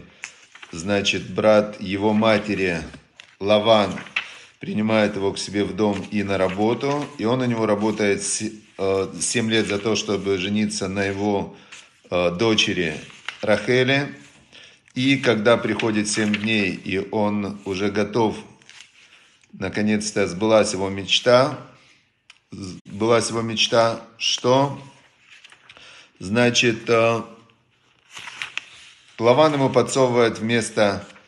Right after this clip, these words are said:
красавицы Рахели старшую дочку Лею, которая, которая была, у неё были написаны слабые заплаканные глаза. Так, секундочку, где это место, где мы остановились? Значит, и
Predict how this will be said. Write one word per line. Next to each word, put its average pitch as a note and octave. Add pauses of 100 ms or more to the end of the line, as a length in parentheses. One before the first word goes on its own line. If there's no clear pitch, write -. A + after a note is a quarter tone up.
(400)
красавицы A2
Рахели C3+ (480)
старшую C3
дочку A#2
Лею, G#2+ (580)
которая, B2+ (1500)
которая B2+
была, A2+
у G#2
неё G#2+
были G#2
написаны G2
слабые A2+
заплаканные G2
глаза. F#2
Так, -
секундочку, -
где -
это G2
место, F#2
где G2+
мы F#2+
остановились? A#2+ (920)
Значит, G2+ (240)
и E3